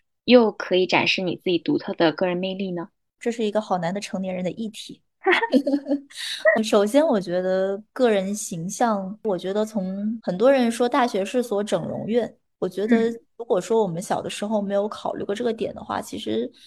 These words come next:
Speaker 2: 大学甚至出了社会之后，这个事情是需要提上议程的。就是个人形象这个事情，
Speaker 1: 嗯。
Speaker 2: 它分几个阶段，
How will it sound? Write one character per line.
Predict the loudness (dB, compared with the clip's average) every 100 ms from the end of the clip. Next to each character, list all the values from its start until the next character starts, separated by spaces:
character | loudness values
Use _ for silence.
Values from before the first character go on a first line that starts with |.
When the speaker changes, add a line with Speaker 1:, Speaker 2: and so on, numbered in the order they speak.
| _
Speaker 2:
大 | 0 0
学 | 0 -4
甚 | -4 -4
至 | -4 -6
出 | -4 -2
了 | 0
社 | -2 -4 -2
会 | -2
之 | -4 -6
后， | -4 -4 -6 -16 _ -6
这 | -2
个 | 0
事 | 0 -2
情 | -6 -6 -6
是 | -6
需 | -6 -2 2
要 | 2
提 | 0 -6 -6
上 | -2 0 0
议 | -4
程 | -6 -8 -10 -10
的。 | -14 -16 _ _ _ _
就 | 4 8
是 | 8
个 | 6 2
人 | -2 -6
形 | -10
象 | -2 0
这 | 2
个 | 0
事 | 0 -2
情， | -2 -6
Speaker 1:
嗯。 | -8 -14 _ _
Speaker 2:
它 | 0 0
分 | 2 0
几 | 0 -4
个 | -6
阶 | -6 -2 0
段， | 2 0 -2